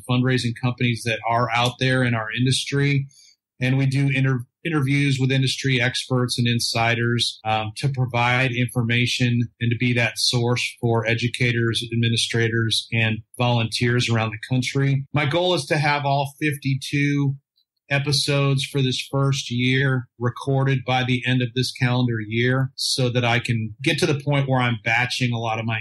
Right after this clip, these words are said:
interviews. So I'm not spending the entire year interviewing and can actually get the interviews done, get the editing done,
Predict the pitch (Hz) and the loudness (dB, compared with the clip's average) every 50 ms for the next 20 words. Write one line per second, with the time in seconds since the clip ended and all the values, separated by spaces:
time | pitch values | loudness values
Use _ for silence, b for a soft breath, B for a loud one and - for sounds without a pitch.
0 | 110 113 113 117 120 113 104 110 113 113 113 113 113 113 110 - - - - _ | -6 -8 -6 -6 -6 -8 -8 -6 -4 -2 0 0 0 0 -2 -4 -6 -8 -12 _
1 | _ _ - - - - 123 120 120 120 123 117 - - - - - 123 120 120 | _ _ -10 -6 -4 -2 0 0 2 2 0 0 0 -2 -4 -2 0 0 0 0
2 | 117 117 113 113 110 107 101 - - 113 113 113 113 113 110 104 107 110 113 117 | 0 0 -2 -2 -4 -6 -8 -6 -4 -2 0 0 0 0 -2 -4 -4 -2 0 0
3 | 117 117 117 117 117 - 123 123 127 127 120 107 120 120 120 120 120 120 120 117 | 2 0 0 -2 -4 -4 -2 0 0 0 0 0 0 0 2 2 2 2 2 2
4 | 120 117 - - 110 110 107 - - 113 110 110 113 110 - - - 117 117 110 | 2 0 -2 -6 -10 -10 -6 -4 -2 -2 0 0 -2 -2 -2 -2 0 0 2 2
5 | 110 107 104 - _ _ - - 156 147 147 151 151 147 151 143 127 143 143 143 | 0 -2 -4 -8 _ _ -2 -2 0 0 0 0 0 0 0 0 0 2 2 2
6 | 139 135 - 143 139 139 139 139 139 135 135 139 131 127 127 131 131 135 127 131 | 2 0 0 0 0 2 2 2 2 0 0 0 0 0 2 2 2 0 0 0
7 | 123 123 117 - 123 120 120 120 120 120 117 120 | -2 -2 -2 -4 -2 -2 -2 -2 -2 0 -2 -2